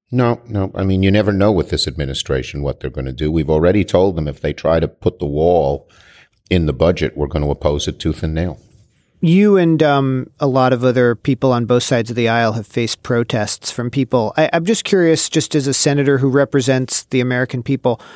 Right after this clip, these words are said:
Speaker 2: what, what is the psychological role that protest plays, you think? Um,
Speaker 1: Look, I, I cut my eye teeth in the Vietnam War, opposing the Vietnam War. It was a grassroots movement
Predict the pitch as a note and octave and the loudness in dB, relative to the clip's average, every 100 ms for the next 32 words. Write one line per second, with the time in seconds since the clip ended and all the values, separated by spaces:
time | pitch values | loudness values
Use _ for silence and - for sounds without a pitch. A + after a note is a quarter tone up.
0 | - - - F3+ - A3+ C#4+ C#4 C#4+ A#3 | -20 -12 -2 0 2 2 2 2 2 2
1 | - D#3+ D#3 C#3+ C#3+ C3+ C#3 C#3+ B2+ C3 | 0 2 2 4 2 0 0 2 4 4
2 | C3 A#2+ A2+ - C#3+ B2+ - A#2 - - | 4 2 -2 -2 0 0 0 -4 -4 -4
3 | B2+ A#2+ A#2+ A2 G#2 - B2+ A#2 - A#2 | -2 0 0 -2 -4 -6 -4 -4 0 -2
4 | G#2+ - - C3 A2+ A2 G#2+ G2+ - - | -2 -8 -8 -4 -2 -2 -4 -8 -12 -6
5 | E2+ F2 G2 A2+ G#2 A#2+ - A#2+ G2+ G2 | -4 2 2 2 0 -2 0 -2 0 0
6 | F2 F2 - D#2 D#2+ C#2 C#2 D2+ C#2+ C#2 | 2 0 0 -4 -4 -6 -2 0 0 0
7 | D2 C2+ C2+ C2 A#1+ - - - - - | -2 -2 -2 -4 -6 -10 -20 -20 -20 -12
8 | - F2 D2+ D2 C#2 C#2 C2+ B1+ C#2+ C2+ | -2 0 0 -2 -2 -2 -2 -2 -2 -4
9 | C2+ C2 A#1 - - - - - - G2+ | -2 -4 -6 -12 -20 -20 -20 -6 -2 0
10 | G2 F2+ F2 E2+ F#2 - G2 E2 - E2 | 0 0 0 2 2 0 0 -2 -4 -6
11 | C#2+ D#2+ D2+ | -6 -8 -10